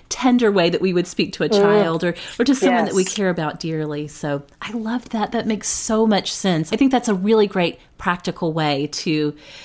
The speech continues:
Speaker 1: to figure out how do we make friends with and make peace with our inner mean girl. I never would have thought of that approach myself. <laughs>
Speaker 2: And, you
Speaker 1: But
Speaker 2: know, I
Speaker 1: makes
Speaker 2: think
Speaker 1: so
Speaker 2: some
Speaker 1: much
Speaker 2: people
Speaker 1: sense.
Speaker 2: are,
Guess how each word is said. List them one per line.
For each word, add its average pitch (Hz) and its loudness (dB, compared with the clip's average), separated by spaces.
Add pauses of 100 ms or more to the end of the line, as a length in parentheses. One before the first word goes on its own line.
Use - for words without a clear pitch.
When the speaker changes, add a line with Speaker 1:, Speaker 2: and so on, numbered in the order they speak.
(160)
Speaker 1:
to - -2
figure 196 0
out 185 0
how 185 2
do 202 0
we 190 0 (100)
make 240 -2
friends 370 2
with 202 4
and 202 0
make - 0
peace - -4
with 165 -2 (100)
our 165 0
inner 165 -2
mean 165 -8
girl. 143 -6
I 180 -2
never 196 -2
would 175 -2
have 160 -6
thought 160 -2
of 160 -6
that - 0
approach 262 -2
myself. 247 2
<laughs> 330 0 (1040)
Speaker 2:
And, 349 4
you 339 4
Speaker 1:
But 370 4
Speaker 2:
know, 370 4
I 320 4
Speaker 1:
makes 349 0
Speaker 2:
think 381 2
Speaker 1:
so 247 -4
Speaker 2:
some 392 0
Speaker 1:
much 320 -6
Speaker 2:
people 359 2
Speaker 1:
sense. 320 0
Speaker 2:
are, 277 0